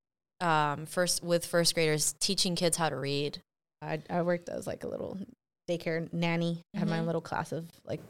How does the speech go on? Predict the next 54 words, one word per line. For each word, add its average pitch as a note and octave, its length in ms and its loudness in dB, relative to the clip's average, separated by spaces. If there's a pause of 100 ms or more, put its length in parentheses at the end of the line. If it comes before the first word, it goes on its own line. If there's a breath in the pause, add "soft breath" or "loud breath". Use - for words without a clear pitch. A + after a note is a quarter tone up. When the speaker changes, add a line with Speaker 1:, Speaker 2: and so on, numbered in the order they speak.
(140)
Speaker 2:
two D3+ 140 -6
and E3 120 -8
three-year-olds. E3+ 600 -4 (200)
Speaker 1:
And A3+ 120 4
that's D#4 200 6
enough. A3+ 340 0 (160)
You G#3+ 100 0
know, G#3+ 120 8
I F3 160 4
Speaker 2:
Yeah. F#3+ 180 8
Speaker 1:
microdosed F#3 320 4
it. G#3+ 260 0 (360)
Speaker 2:
Yeah, F3+ 60 6 (360)
I E3 40 2
Speaker 1:
Um, D#3+ 60 0
Speaker 2:
think C#4 200 4
that's - 180 -2
fully G3 260 4
when F#3 120 0
I E3+ 60 0
was E3 120 -2
like, D#3+ 340 0 (280)
"Uh-uh." D#3+ 320 -6 (1400)
Speaker 1:
Were G#3+ 80 10
you G3+ 160 6
thinking G3 320 -2
about F#3+ 180 2
it F#3 80 0
before F3 440 0
and F3+ 120 0
then F3 160 -4
you E3+ 120 0
experienced G3+ 320 6
Speaker 2:
Yeah. F3 160 2
Speaker 1:
that F3+ 100 0
and F3 80 -4
you E3+ 80 -4
were D#3+ 60 -2
like, C#3+ 220 -4
"Yeah, C3 140 -4
no." G#2+ 140 -8
Speaker 2:
'Cause G#3 100 -2
I A3+ 80 4
think B3 260 0
I G3 60 6
was G3+ 140 6
probably, A#3 180 2
like, F3 200 4 (100)
twenty-five E3+ 720 -2
at F#3 80 -6
the A3 80 -6
time, F#4+ 400 -8 (720)
around A#3+ 260 -2
there. C4 240 2